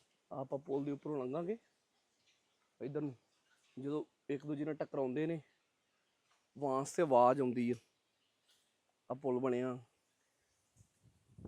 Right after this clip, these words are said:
ਉੱਪਰ ਵੀ ਉਸੇ ਤਰ੍ਹਾਂ ਲੱਕੜਾਂ, ਬਹਿਣ ਵਾਲੇ ਸਟੂਲ। ਆ ਆਵਾਜ਼ ਆਉਂਦੀ ਕਿੰਨੀ ਪਿਆਰੀ। ਹੁਣ ਆਪਾਂ ਪੁਲ ਕ੍ਰਾਸ ਕਰਨ ਲੱਗੇ ਆ।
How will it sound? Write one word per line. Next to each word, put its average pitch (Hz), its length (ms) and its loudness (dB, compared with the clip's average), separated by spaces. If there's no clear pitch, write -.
ਉੱਪਰ 160 280 -2
ਵੀ 165 120 -2
ਉਸੇ 139 280 -6
ਤਰ੍ਹਾਂ 139 180 -4
ਲੱਕੜਾਂ, 120 420 -2
ਬਹਿਣ 135 320 -2
ਵਾਲੇ 143 220 2
ਸਟੂਲ। 156 560 -2
ਆ 131 40 -8
ਆਵਾਜ਼ 123 380 -4
ਆਉਂਦੀ 117 240 -8
ਕਿੰਨੀ 113 260 -8
ਪਿਆਰੀ। 117 380 -8
ਹੁਣ 135 120 -6
ਆਪਾਂ 127 200 -6
ਪੁਲ 139 260 0
ਕ੍ਰਾਸ 135 320 0
ਕਰਨ 143 220 -2
ਲੱਗੇ 151 220 -4
ਆ। 220 80 -4